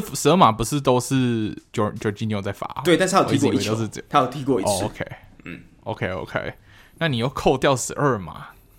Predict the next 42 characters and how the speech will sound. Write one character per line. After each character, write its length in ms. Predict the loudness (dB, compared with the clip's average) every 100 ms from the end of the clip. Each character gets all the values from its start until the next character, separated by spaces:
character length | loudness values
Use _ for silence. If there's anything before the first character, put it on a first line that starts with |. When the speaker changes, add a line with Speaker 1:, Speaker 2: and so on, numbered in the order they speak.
| _ _
Speaker 1:
对 100 | 2
上 220 | 2 0
进 180 | 0 -4
球 180 | -2 -4
王 280 | -4 -6 -6
是 80 | -4
谁 520 | -6 -6 -8 -6 -8
哦？ 80 | -10 -16 0
Speaker 2:
对。 100 | 2 4 2 -2 -8 -6 -4 -4 -8 -8
Speaker 1:
好 340 | -10 -6 -6
难 220 | -4 -4 -4
猜 320 | 0 2 4
哦。 320 | 2 0 -4 -10 -10
不， 80 | -6
Speaker 2:
对。 160 | -2 -2
Speaker 1:
不 140 | 4
会 120 | 4
是 160 | 4 0
Pu-， 360 | -2 -2 -2 -4 0
不 100 | 0
会 80 |
是 140 | 2 -2
Pulisic， 680 | 0 0 0 -2 -8 -10 -16 -20 -14 -6
Speaker 2:
我 120 | 0 2
觉 160 | 4
得， 60 | 4
Speaker 1:
也 40 |
不 80 | 4
是 140 | 0
Ziyech。 220 | -2 2 6
Speaker 2:
我 40 |
觉 100 | 8
得 140 | 8
这 80 | 8
个 140 | 8 8 6
<laughs> 160 | 4 4
根 140 | 4 6
本 100 | 6
猜 160 | 6
不 80 | 4
出 200 | 2 4
来。 240 | 4 4